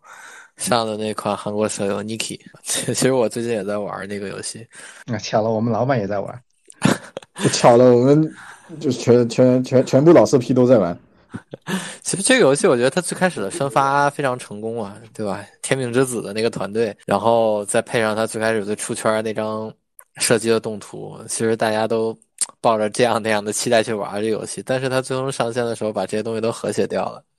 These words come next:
Speaker 1: <laughs>
Speaker 3: 它那个和谐是腾-，我觉得应该是腾讯有意为之。
Speaker 1: 呃，包括现在其实国内的很多，国内舆论现在都已经开始偏向去说腾-，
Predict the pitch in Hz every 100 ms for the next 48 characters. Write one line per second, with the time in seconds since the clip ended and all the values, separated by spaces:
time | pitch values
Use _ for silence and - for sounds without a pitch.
0 | - - 196 185 - - _ 175 202 135
1 | - 131 135 131 131 - 127 101 - 110
2 | 123 110 120 131 147 143 135 - 107 135
3 | 117 95 101 90 87 92 90 98 _ 123
4 | 117 - 147 160 143 160 151 143 - 135
5 | 143 - 117 131 147 123 113 113 120 104
6 | 117 120 127 131 127 _ _ _ _ -
7 | - - 170 151 131 170 139 160 143 123
8 | 139 123 104 110 113 117 139 _ _ -
9 | - 127 113 - 135 139 131 113 - 117
10 | 110 110 110 127 123 - 107